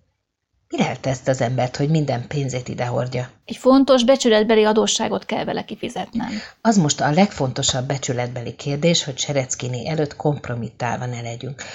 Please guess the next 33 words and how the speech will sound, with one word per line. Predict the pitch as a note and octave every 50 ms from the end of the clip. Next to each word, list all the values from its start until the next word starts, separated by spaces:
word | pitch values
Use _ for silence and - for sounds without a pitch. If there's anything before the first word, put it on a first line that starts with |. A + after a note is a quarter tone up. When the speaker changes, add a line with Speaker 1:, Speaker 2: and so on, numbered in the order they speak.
| - - - _
Speaker 1:
A | - E3 G3 G#3+ G#3 - -
te | - C4 B3+ G#3
adósságodat | D3+ D#3+ F3+ G#3+ A3 A3 A3 - G3+ E3+ D3+ C#3+ C#3+ C#3 - - - - -
majd | - G#3+ C4 A3+ -
magamra | D3 D3+ E3 C#3 C#3 C3+ C3+
vállalom | B2 B2 A#2+ B2 B2 A#2 A#2 A#2+ A#2+
én. | A#2+ - - - - - _ _
Speaker 2:
De | B3+ A#3+
a | - -
papa | - - C#4+ C#4+ - D#4
nagyon | D#4 D#4+ E4+ F4+ - C#4+ B3+ A#3+
meg | C4 A3 A3 -
fog | - - - -
haragudni. | - - - - - - F3 - - - F3+ C4 - - _ _
Speaker 1:
A | -
papát | - - E4+ E4+ - - B2+ -
csak | - - B2 B2
bízd | B2 B2 A#2+ A#2+ B2 - -
rám, | C3+ B2+ B2 B2 B2+ C3 C3 C3+ - -
majd | E3+ G3 G#3+ G#3+
számolok | - F3 C#3 C3 C3 B2 B2+ B2+ -
vele | - B2 A#2 A#2+ A#2+
én. | A2+ B2 C#3 C3+ B2+ - _ _ _ _ _ _ _ _ _ _ _ _ _ _ _ _
Bangó | F#3+ G#3 A#3 C#4 D4+ C4+ A#3 F#3+ E3+ D#3 D3+
úr, | D#3+ F3 G3 A3 - - -
itt | - G#3 - -
a | F3+
pénze. | - - D3+ C#3+ C#3 C#3 C3+ - C#3 C#3 D3 - - _ _ _ _ _ _ _ _ _ _ _ _
Hm. | - G3+ G3 E3+ - - _ _ _ _ _ _ _ - - - - - - _ _
Mindig | - A3+ G#3+ G3 D#3 C#3+ -
készpénzzel | - - D#3+ C3+ B2 - - - C#3 C3 B2+ B2+ B2+ C3+ B2+ C3+
szoktam | - - - - - - - C#3 C#3
fizetni, | C#3 - - G3 F#3 G3+ F3+ F3 - - D3+ C#3